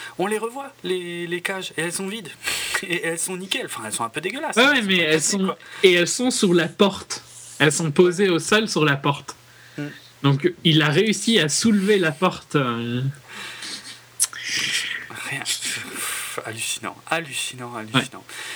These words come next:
Speaker 1: Bref,
Speaker 2: Dans
Speaker 1: pendant
Speaker 2: tout
Speaker 1: ce
Speaker 2: ça, on
Speaker 1: temps-là
Speaker 2: a quand même, euh, John McClane qui se dit, Hum,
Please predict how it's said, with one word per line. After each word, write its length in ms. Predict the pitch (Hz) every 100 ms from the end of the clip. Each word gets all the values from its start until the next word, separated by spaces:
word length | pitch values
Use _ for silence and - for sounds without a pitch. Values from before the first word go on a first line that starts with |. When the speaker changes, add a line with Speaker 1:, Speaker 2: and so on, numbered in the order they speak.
| -
Speaker 1:
Bref, 100 | -
Speaker 2:
Dans 80 | 180
Speaker 1:
pendant 120 | 226 -
Speaker 2:
tout 100 | 247
Speaker 1:
ce 60 | -
Speaker 2:
ça, 120 | 285
on 60 | 220
Speaker 1:
temps-là 120 | 196
Speaker 2:
a 40 |
quand 160 | 190 185
même, 260 | 190 202 160
euh, 280 | 143 135 135
John 220 | 143 151
McClane 440 | 151 151 202 208
qui 160 | - 160
se 120 | -
dit, 300 | 143 143 214
Hum, 480 | 233 330 254 156 135